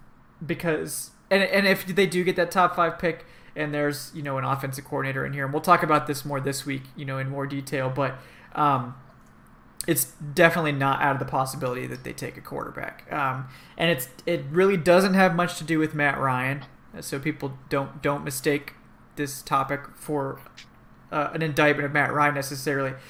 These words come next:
It has more to do with the fact that if you want to lure in a top offensive head coach, which is what you should be doing in this situation, you have to be willing to give them that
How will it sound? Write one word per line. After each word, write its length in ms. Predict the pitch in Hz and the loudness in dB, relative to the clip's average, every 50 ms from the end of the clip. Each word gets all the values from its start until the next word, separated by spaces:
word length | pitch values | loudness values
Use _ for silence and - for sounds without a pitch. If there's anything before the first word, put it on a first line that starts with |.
| - - - | -16 -6 0
It 100 | - 160 | 4 6
has 200 | 180 190 190 160 | 6 6 6 6
more 200 | 170 180 190 196 | 4 4 4 4
to 60 | 196 | 4
do 140 | 170 156 170 | 4 4 4
with 120 | 175 175 - | 4 4 0
the 60 | 175 | -2
fact 400 | - - 175 165 165 165 - - | 0 2 4 4 4 2 0 0
that 180 | 170 151 143 - - - - - - | 0 0 0 -2 -8 -20 -18 -10 -6
if 160 | - 151 131 | -6 -4 -4
you 140 | 160 180 165 | -2 -2 0
want 260 | 151 165 180 202 202 | 2 2 2 2 0
to 100 | - 214 | -2 -2
lure 320 | 185 180 185 185 180 175 175 | 0 2 2 2 4 2 2
in 80 | 180 | 2
a 60 | 165 | 0
top 340 | 147 - - 143 147 151 - - | -2 0 2 2 2 2 0 0
offensive 500 | - 143 139 - 147 139 135 131 143 131 | -4 -4 -4 -4 -6 -6 -6 -8 -8 -6
head 220 | 143 139 131 135 | -4 -4 -4 -4
coach, 260 | - 139 131 131 - - - | -8 -10 -12 -12 -14 -16 -10
which 220 | - 131 131 - 135 | -10 -8 -8 -6 -6
is 120 | 139 135 | -6 -6
what 220 | 131 - 131 131 | -4 -6 -6 -6
you 60 | 143 139 | -8 -10
should 260 | 135 - 147 139 135 | -8 -6 -6 -6 -4
be 120 | 139 135 135 | -4 -6 -4
doing 340 | 139 131 113 107 101 - - - | -4 -4 -6 -6 -10 -10 -12 -12
in 100 | 143 - | -12 -12
this 140 | 127 131 | -10 -12
situation, 540 | 131 - - - - - - - 135 135 - - - - - - - - - - - | -12 -12 -12 -12 -12 -10 -10 -12 -12 -12 -14 -16 -18 -20 -20 -20 -20 -20 -20 -14 -10
you 140 | 151 151 143 | -4 -2 2
have 360 | 131 156 156 147 143 139 - | 6 8 8 8 8 6 0
to 80 | - 165 | -4 -4
be 420 | 139 156 147 143 135 131 127 131 131 - - - - - - - - - - - - | -4 -2 -2 0 0 -2 -2 -4 -8 -12 -20 -20 -20 -20 -20 -20 -20 -20 -20 -12 -4
willing 640 | 143 151 160 147 143 143 139 135 131 135 131 135 - - - - - - - - - - - - - - - - - - - - - - - - | 2 4 4 4 4 2 0 -2 -4 -4 -6 -6 -10 -14 -20 -20 -20 -20 -20 -20 -20 -20 -20 -20 -20 -20 -20 -20 -20 -20 -20 -20 -20 -20 -14 -10
to 240 | - - 170 156 143 | -6 -2 -2 -2 -2
give 320 | 135 131 147 160 151 135 | -2 0 0 2 2 4
them 240 | 147 151 139 135 135 | 2 2 2 2 0
that 280 | 131 123 123 123 - | 2 2 2 0 0